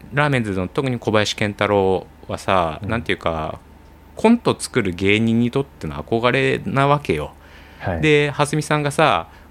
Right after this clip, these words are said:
Speaker 1: まあ、この前出てたのが、蓮見さんと小林賢太郎が対談してる記事が出てて、
Speaker 2: はい。
Speaker 1: で、そこで、ゆ-、小林さんにお会いしたって言って言われたことがあるっつって、「何？」って言われた。「僕と好きなものが似てるよね」って言われたっつって喜んでるんだよ、蓮見、
Speaker 2: いやー。
Speaker 1: 蓮見くんが。
Speaker 2: はいはい。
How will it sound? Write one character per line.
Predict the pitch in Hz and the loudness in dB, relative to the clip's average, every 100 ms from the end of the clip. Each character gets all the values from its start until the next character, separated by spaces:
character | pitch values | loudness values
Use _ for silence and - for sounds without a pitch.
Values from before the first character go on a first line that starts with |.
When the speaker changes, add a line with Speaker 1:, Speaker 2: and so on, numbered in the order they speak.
| - - - | -20 -20 -6
Speaker 1:
ま | 156 165 | 2 2
あ、 | 135 | 2
こ | 156 | 0
の | 151 | 2
前 | 139 | 0
出 | 104 | 0
て | 95 - | -6 -6
た | 92 | -6
の | 87 | -6
が、 | |
蓮 | 85 113 123 | -6 -6 -4
見 | 120 | -2
さ | 120 | -2
ん | |
と | 117 | -2
小 | 120 | -2
林 | 113 107 | -2 -2
賢 | - 107 | -4 -4
太 | 107 | -2
郎 | 104 | 0
が | 101 | -2
対 | - - 98 | -4 -4 -4
談 | 95 | -4
し | 92 | -6
て | 95 | -6
る | 92 | -6
記 | - 110 | -4 -4
事 | 85 | -4
が | 80 | -6
出 | 73 | -8
て | 71 - | -12 -12
て、 | - 185 101 80 - - - - | -4 0 0 -2 -14 -20 -20 -10
Speaker 2:
は | 104 | -6
い。 | 85 | -4
Speaker 1:
で、 | 160 | -2
そ | 156 | 0
こ | 151 | 0
で、 | 143 139 135 123 | 4 6 4 2
ゆ-、 | 98 123 | -2 -4
小 | - - - - | -6 -10 -6 0
林 | 110 101 | 0 2
さ | |
ん | 101 | -2
に | |
お | 104 95 | 0 0
会 | 95 | 0
い | |
し | - | -2
た | 85 | -4
っ | |
て | - | -4
言 | |
っ | - | -6
て | |
言 | 80 | 0
わ | 90 98 | 2 2
れ | 95 | 2
た | 95 | -2
こ | 101 | -2
と | 98 | -4
が | 80 | -4
あ | |
る | 73 | -6
っ | |
つ | 71 95 | -10 -10
っ | |
て、 | 90 | -6
「何？」 | 92 82 | -6 -6
っ | |
て | 76 | -8
言 | |
わ | 76 | -14
れ | |
た。 | - - - - - - | -16 -20 -18 -18 -18 -2
「僕 | 131 135 | 2 2
と | - | 0
好 | 95 - | -4 0
き | 120 | 2
な | 101 | 2
も | 90 | 0
の | 87 | -2
が | 80 | -2
似 | 87 | -4
て | - 113 | 0 2
る | 113 | 4
よ | 92 | 4
ね」 | 104 | 2
っ | 127 | 2
て | - | 0
言 | 82 | -4
わ | 82 | -2
れ | 92 | 0
た | 104 92 | 0 -2
っ | |
つ | - | 0
っ | 92 | 2
て | 92 | 4
喜 | 127 | 2
ん | |
で | 101 | 2
る | 80 | 0
ん | 82 | -2
だ | 82 | -2
よ、 | |
蓮 | 98 101 104 | 0 -2 -2
見、 | |
Speaker 2:
い | 87 | -2
や | |
ー。 | 95 | -2
Speaker 1:
蓮 | 85 | -2
見 | 104 | -2
く | - | -4
ん | 90 | -4
が。 | 92 | -2
Speaker 2:
は | 107 95 | -2 -4
い | |
は | 85 | -4
い。 | 85 | -6